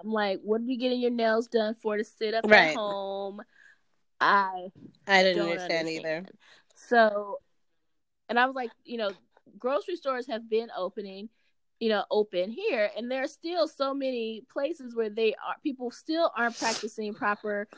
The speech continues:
Speaker 1: social distancing in the stores and whatnot, not wearing masks and all
Speaker 2: So are
Speaker 1: kinds
Speaker 2: the
Speaker 1: of things. And I'm
Speaker 2: stores
Speaker 1: just like,
Speaker 2: not com-,
Speaker 1: "What?"
Speaker 2: are the
Speaker 1: I was like,
Speaker 2: stores not doing the thing, like,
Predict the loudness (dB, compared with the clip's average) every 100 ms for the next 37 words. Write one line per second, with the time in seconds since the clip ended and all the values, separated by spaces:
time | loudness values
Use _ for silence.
0 | -20 -20 -6 -4 -4 -4 -2 -2 -2 -6
1 | -4 -4 -6 -10 0 4 8 8 6 4
2 | 2 0 -2 -2 0 0 -2 -4 -2 -4
3 | -4 -6 -6 -6 -6 -6 -6 -4 -6 -6
4 | -8 -8 -10 -2 6 10 10 10 6 10
5 | 10 12 10 10 12 12 10 8 8 8
6 | 6 6 6 4 0 0 0 2 2 2
7 | 0 -2 -4 -2 0 -2 -2 -2 -2 -2
8 | -2